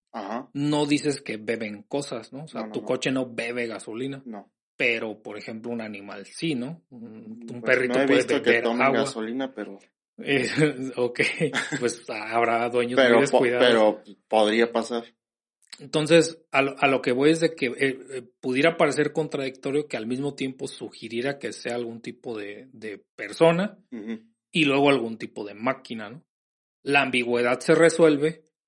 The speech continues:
Speaker 2: pues, si es algún tipo de cyborg,
Speaker 1: Ok.
Speaker 2: por ejemplo, ¿no?
Speaker 1: Bueno, pues, en un momento quiero llegar a esa parte de los cyborgs.
Speaker 2: Ok.
Speaker 1: Me voy a quitar el brazo.
Speaker 2: <laughs>
Speaker 1: No, eh,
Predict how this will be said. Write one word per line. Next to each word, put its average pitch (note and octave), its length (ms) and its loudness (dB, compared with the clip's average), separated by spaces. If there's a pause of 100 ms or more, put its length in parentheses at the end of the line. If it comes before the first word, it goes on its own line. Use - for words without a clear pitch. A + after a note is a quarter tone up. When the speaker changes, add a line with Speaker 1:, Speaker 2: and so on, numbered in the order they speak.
(180)
Speaker 2:
pues, B2+ 160 -4
si A#2 160 -6
es G#2+ 100 -10
algún G#2+ 280 -4
tipo A2 340 -12
de - 260 -18
cyborg, C3+ 640 -4 (400)
Speaker 1:
Ok. - 140 -20 (200)
Speaker 2:
por A2 180 -4
ejemplo, A2+ 520 -12
¿no? C3+ 200 -20 (1080)
Speaker 1:
Bueno, A2 480 -6 (760)
pues, - 600 -16 (840)
en C3 140 2
un B2+ 80 2
momento C3+ 400 -2
quiero C3 160 -2
llegar A2+ 160 0
a - 20 -2
esa - 220 -10
parte - 260 -10
de A2+ 60 -4
los G2+ 220 -12
cyborgs. - 540 -8 (200)
Speaker 2:
Ok. G#2+ 220 -14 (1600)
Speaker 1:
Me A2 200 -8
voy A2 180 -4
a A2+ 80 -4
quitar A2+ 240 -4
el G#2+ 60 0
brazo. A2+ 420 -6 (320)
Speaker 2:
<laughs> E3+ 640 2 (360)
Speaker 1:
No, B2+ 320 4
eh, B2+ 460 4